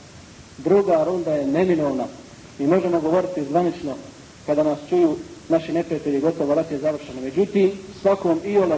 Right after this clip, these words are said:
pametnom mora biti jasno da rat nije završen i da će rata još biti ovdje na ovim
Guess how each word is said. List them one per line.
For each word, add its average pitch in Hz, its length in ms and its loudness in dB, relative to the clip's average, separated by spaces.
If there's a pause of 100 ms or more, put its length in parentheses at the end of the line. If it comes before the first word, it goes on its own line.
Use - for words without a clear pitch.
pametnom 170 540 0 (440)
mora 170 340 2
biti 175 240 -2
jasno 165 340 -2
da 143 100 -4
rat 156 260 0
nije 151 320 -2
završen 139 340 -4 (340)
i 139 80 -2
da 139 120 -2
će 139 140 -8
rata 160 240 -4
još 165 200 -2 (340)
biti 151 260 -2
ovdje 143 240 2
na 143 120 4
ovim 135 180 -2